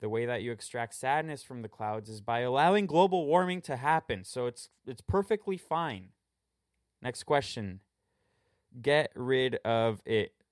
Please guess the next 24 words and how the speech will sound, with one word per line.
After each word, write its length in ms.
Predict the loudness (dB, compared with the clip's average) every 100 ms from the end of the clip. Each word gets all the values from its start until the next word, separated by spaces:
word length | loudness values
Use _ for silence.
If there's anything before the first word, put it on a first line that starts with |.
| -20 -10
Uh, 140 | -6
this 180 | -6 -6
is 100 | -6
a 60 | -6
repeat 420 | -6 -8 -10 -10
person. 440 | -6 -6 -8 -16 -18 _ _ _ _ _ _ _ _ _ _ _ _ _ _ _ _
Uh, 500 | -12 -10 -8 -8 -10 -12 _ _ _ _ -20
"I 60 | -18
feel 140 | -6 -4
like 120 | -4
a 60 | -6
good 160 | -4 -2
argument 380 | -2 -4 -10
for 100 | -12
Sadwater 520 | -8 -4 -2 0 0 -2
is 80 | -6
that 180 | -8
the 60 | -8
name 220 | -10 -10
is 160 | -10 -10
making 320 | -10 -10 -14
fun 240 | -8 -6
of 160 | -6 -8
depression, 720 | -10 -4 -4 -4 -10 -12 -14